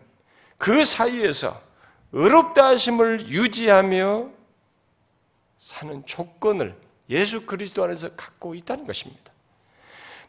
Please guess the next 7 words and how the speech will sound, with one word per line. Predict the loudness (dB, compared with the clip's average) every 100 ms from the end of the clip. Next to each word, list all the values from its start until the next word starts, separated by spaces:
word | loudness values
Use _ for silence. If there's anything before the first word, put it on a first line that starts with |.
| 2
바로 | 8 10 8
우리의 | 8 8 8
불완전한 | 6 8 8 8 4 4
자취에도 | 4 2 2 -2 -2 -2
불구하고 | -2 -2 2 2 2 -2
하나님 | -4 -8 6 8 8 4
우편에서 | 0 0 0 0 0 -2 -2